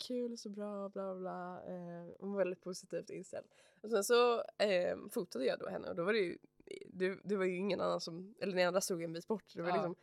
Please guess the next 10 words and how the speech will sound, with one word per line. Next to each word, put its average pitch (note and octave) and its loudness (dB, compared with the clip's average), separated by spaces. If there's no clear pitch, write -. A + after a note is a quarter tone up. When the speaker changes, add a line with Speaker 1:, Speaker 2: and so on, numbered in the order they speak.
Speaker 1:
det - -8
var F#3+ 2
jag F#3 8
och F3 2
Amanda E3+ 0
Lind G#3 0
i - -8
det - -2
ögonblicket. - -6
Ehm, F3 6